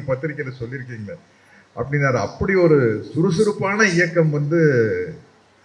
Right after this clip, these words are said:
இந்த பெரியார் வழி வந்த இயக்கம் அப்படின்னு தான் சொல்லணும். நான் முதல்ல ஒண்ணும் எழுதல. இங்க வந்து நம்ம கவிஞர் பா விஜய் போட்ட போட பார்த்துட்டு அவர்கிட்ட கேட்கிறேன், "நீங்க எழுதின குறிப்பு ஏதாச்சும் இருந்தா கொடுங்களேன்" அப்படின்னாரு.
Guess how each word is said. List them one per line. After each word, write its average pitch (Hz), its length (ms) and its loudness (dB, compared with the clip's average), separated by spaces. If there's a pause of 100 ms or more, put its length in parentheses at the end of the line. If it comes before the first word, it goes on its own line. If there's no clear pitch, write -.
இந்த 107 380 0
பெரியார் 165 400 6
வழி 131 220 4
வந்த 120 240 2
இயக்கம் 104 440 0 (300)
அப்படின்னு 113 300 -4
தான் 127 200 -2
சொல்லணும். 107 340 -6 (1900)
நான் 135 220 -14
முதல்ல 175 220 -2
ஒண்ணும் 156 300 4
எழுதல. 131 460 6 (300)
இங்க 117 180 -2
வந்து 143 240 -2
நம்ம 139 260 -2
கவிஞர் 165 440 0
பா 143 200 -2
விஜய் 143 400 -4
போட்ட 131 240 -4
போட 127 320 -4
பார்த்துட்டு 120 640 -6 (640)
அவர்கிட்ட 226 460 6
கேட்கிறேன், 175 420 2
"நீங்க 131 200 2
எழுதின 160 220 4
குறிப்பு 139 380 -2
ஏதாச்சும் 120 200 2
இருந்தா 117 200 -2
கொடுங்களேன்" 110 460 -4
அப்படின்னாரு. 92 380 -14